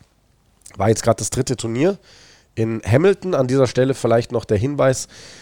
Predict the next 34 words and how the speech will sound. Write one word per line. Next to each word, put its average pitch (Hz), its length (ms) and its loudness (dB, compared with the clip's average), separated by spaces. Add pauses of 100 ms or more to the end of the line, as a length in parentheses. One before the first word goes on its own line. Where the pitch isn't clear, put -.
(300)
The 120 80 4
Zone 143 280 4
hat 135 140 0
die 123 80 2
Rechte 123 260 2
nicht 131 260 -4
verlängert 160 420 -4
für - 260 -8
die 131 120 -2
World 135 300 4
Seven 127 500 0
Series. 156 580 -2 (360)
Sie 123 120 0
läuft 123 400 2
aber 139 440 6
seit 123 720 2
diesem 160 300 -2
Wochenende, 156 380 -2
seit 127 180 -2
dem 113 180 -4
jetzt 120 200 -2
vergangenen 113 500 0
Wochenende 117 400 -2
bei 110 220 6
ran 113 280 0
D 120 80 2
E. 160 300 -4 (760)
Vorerst 123 360 -2
mal 117 220 2
im, 110 460 -6 (200)
im 113 160 -6
englischen 135 420 -2
Originalkommentar. 143 1120 2 (420)
Da 107 380 4